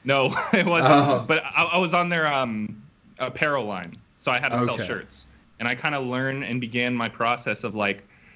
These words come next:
Speaker 1: what actually makes people, uh, buy things. And I learned pretty early on, it's not just doing a bunch of cool tricks and slapping a logo on. Um, it goes a little deeper. And, and since
Speaker 2: Mm-hmm.
Speaker 1: then, I've just been a,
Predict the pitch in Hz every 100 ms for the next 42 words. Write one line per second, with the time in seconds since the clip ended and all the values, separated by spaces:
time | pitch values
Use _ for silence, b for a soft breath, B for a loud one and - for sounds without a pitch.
0 | b b b - 107 107 143 120 123 -
1 | 131 113 110 107 - 123 117 117 113 110
2 | - 107 101 98 95 - 104 110 - 151
3 | 202 214 - - _ _ _ _ - -
4 | 110 110 107 104 101 - 113 117 120 117
5 | 117 - 139 143 127 120 113 110 104 -
6 | 117 104 110 - 110 104 107 104 - 113
7 | - 120 151 - - - 98 104 98 101
8 | 98 143 127 131 160 185 - - 101 101
9 | 98 101 107 101 98 95 98 98 95 92
10 | B B B - - 95 92 - - 104
11 | 98 95 - 120 117 117 107 107 - 110
12 | 104